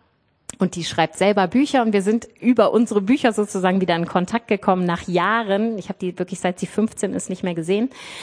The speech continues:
Und die, äh, postet ganz viel. Und zwar auch wirklich richtig gute Gedanken. Und über so einen Post bin ich gestolpert.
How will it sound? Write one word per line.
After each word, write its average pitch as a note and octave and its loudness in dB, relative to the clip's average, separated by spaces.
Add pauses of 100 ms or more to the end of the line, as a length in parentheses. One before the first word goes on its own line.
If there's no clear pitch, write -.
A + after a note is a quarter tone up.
(340)
Und A#3 4
die, D4 2
äh, B3+ 2
postet B3+ 2
ganz G#3+ 2
viel. - 0 (580)
Und G3+ 0
zwar G#3 2
auch - -8
wirklich B3 0
richtig - -2
gute A3+ 2
Gedanken. D#3+ -2 (360)
Und - -2
über A3+ 0
so A#3 -2
einen C#4 2
Post C4 2
bin A3+ 2
ich A3 -4
gestolpert. G#3+ 0